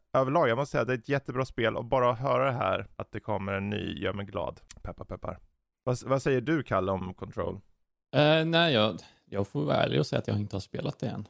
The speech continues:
Speaker 2: Så att, eh, men nu, men nu när de, om de annonserar ut en, eh, alltså att utvecklingen på en tvåa är på gång, så då får jag
Speaker 1: Mm.
Speaker 2: väl lov att, eh, krypa till korset och, eh, och göra det i så fall.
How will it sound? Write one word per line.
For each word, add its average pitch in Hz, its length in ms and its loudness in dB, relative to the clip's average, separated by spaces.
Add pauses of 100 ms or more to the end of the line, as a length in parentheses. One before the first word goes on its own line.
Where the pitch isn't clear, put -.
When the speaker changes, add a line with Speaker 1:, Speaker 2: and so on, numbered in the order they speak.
(100)
Speaker 2:
Så - 160 -8
att, - 160 -4
eh, 110 80 6
men 107 400 4
nu, 104 120 6
men 117 160 6
nu 113 160 8
när 156 120 4
de, 147 160 4
om 120 200 0
de 113 120 4
annonserar 104 380 2
ut 101 120 -2
en, - 180 -4 (160)
eh, 107 260 -2
alltså 107 220 -2
att 104 180 -4
utvecklingen 107 520 -2
på - 160 -2
en 101 140 2
tvåa 170 540 0
är 151 80 -6
på - 140 -10
gång, 104 240 0
så - 120 -10
då 120 120 -6
får - 180 -6
jag 123 60 2
Speaker 1:
Mm. 127 60 4
Speaker 2:
väl 123 120 4
lov 104 300 0
att, 107 160 -8
eh, 98 240 -4 (340)
krypa 107 240 2
till - 100 -10
korset - 460 -12
och, - 180 -10 (140)
eh, 80 200 -10
och - 180 -10
göra - 200 -2
det - 80 -2
i - 520 -18
så - 100 -12
fall. - 160 -16